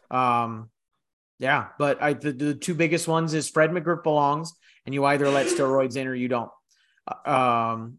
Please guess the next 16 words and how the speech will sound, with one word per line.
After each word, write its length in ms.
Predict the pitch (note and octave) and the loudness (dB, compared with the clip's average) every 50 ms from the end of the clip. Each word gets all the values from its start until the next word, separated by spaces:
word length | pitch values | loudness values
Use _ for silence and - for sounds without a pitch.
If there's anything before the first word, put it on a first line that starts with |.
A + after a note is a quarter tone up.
| _ | _
I 120 | - D#3+ F3 | 4 6 8
was 240 | F3 G3+ A#3 A#3+ - | 8 8 8 8 6
gonna 200 | A3 G#3+ G3+ F#3 | 4 2 2 2
say 220 | - - F#3+ F#3 | 2 2 2 2
that 160 | E3+ F3 E3 - | 4 2 0 0
the 60 | D3 | -2
Yankee 360 | C#3+ D#3+ F3 F#3+ F3 F3+ F3 | -4 -2 -2 -2 -4 -6 -10
fans 360 | D3+ - E3 D#3 C#3+ C3+ C3 B2 | -6 -4 -2 -2 0 -2 -2 0
voted 300 | C3+ C#3+ C#3 C3+ C3 A#2+ | 2 2 2 2 2 2
Don 240 | C#3+ C#3 C#3 C3+ | 2 2 2 2
Mattingly 480 | C3 C3+ C3 C3+ C3 B2 B2+ B2 A#2+ A#2+ | 0 -2 -2 -2 -4 -4 -6 -6 -6 -6
in, 160 | A#2+ A#2+ A#2+ | -6 -4 -4
but 140 | A#2 A#2+ A2+ | -4 -4 -4
Vince 300 | A2 C3+ D3 E3+ D#3+ - | -4 -4 -6 -6 -6 -6
did 180 | - C#3 B2 A#2+ | -8 -8 -6 -4
not. 260 | C3+ D3+ F3 D3+ | -4 -4 -4 -6